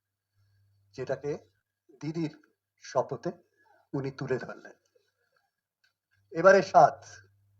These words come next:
দিদির শপথ সাত নম্বর, স্বল্প মূল্যে পেট্রোপণ্য ভারতবর্ষে সকলে ধন্য। স্বল্প মূল্যে পেট্রোপণ্য ভারতবর্ষে সকলে ধন্য।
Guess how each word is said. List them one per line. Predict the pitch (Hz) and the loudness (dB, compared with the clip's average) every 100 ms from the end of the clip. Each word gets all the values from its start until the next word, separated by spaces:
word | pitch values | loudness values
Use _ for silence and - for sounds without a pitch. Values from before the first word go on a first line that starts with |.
| _ | _
দিদির | 165 180 208 | -10 -6 -6
শপথ | 175 - 170 160 185 - - _ _ _ _ _ _ _ _ _ | -6 -2 -2 -2 -6 -8 -20 _ _ _ _ _ _ _ _ _
সাত | - 160 156 - | 0 0 0 -6
নম্বর, | 123 101 - - _ _ _ _ _ _ _ _ _ | -16 -16 -20 -20 _ _ _ _ _ _ _ _ _
স্বল্প | - 190 226 233 | 4 8 8 6
মূল্যে | 262 226 220 151 - - _ _ _ _ _ _ - | 0 0 -4 -6 -8 -18 _ _ _ _ _ _ -2
পেট্রোপণ্য | 185 185 - 185 156 143 131 - _ _ _ _ _ _ _ _ _ | -2 -2 -6 -2 -2 -4 -10 -18 _ _ _ _ _ _ _ _ _
ভারতবর্ষে | - 156 160 170 151 156 - - 120 _ _ _ _ _ _ _ _ | -6 0 0 0 2 0 0 -14 -16 _ _ _ _ _ _ _ _
সকলে | - - 139 - 160 156 156 151 | -18 -12 -12 -10 -10 -6 -8 -10
ধন্য। | - 120 120 110 104 _ _ _ _ _ _ _ _ _ _ _ _ _ | -18 -18 -16 -18 -20 _ _ _ _ _ _ _ _ _ _ _ _ _
স্বল্প | - - 160 170 196 | -16 -2 -2 -2 -6
মূল্যে | 180 175 170 | -6 -8 -8
পেট্রোপণ্য | 156 135 - 143 139 120 113 117 - _ _ _ _ | -8 -8 -10 -12 -12 -16 -16 -20 -20 _ _ _ _
ভারতবর্ষে | - 147 156 - 143 - 135 | -4 -2 -4 -4 -8 -10 -14
সকলে | 135 - 120 117 | -14 -14 -18 -20
ধন্য। | - 101 | -20 -20